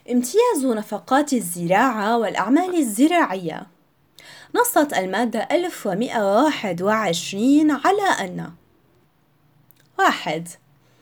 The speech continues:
المبالغ المصروفة في البذر والسماد وغيره من مواد التخصيب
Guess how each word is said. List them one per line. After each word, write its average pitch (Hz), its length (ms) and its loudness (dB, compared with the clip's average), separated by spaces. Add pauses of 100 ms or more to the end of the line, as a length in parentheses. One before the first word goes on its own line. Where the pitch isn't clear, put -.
(320)
المبالغ 302 560 6
المصروفة 202 640 0
في 185 220 -6
البذر 208 560 2
والسماد 214 800 -2
وغيره 208 680 4
من 170 200 -6
مواد 214 320 0
التخصيب 208 680 -2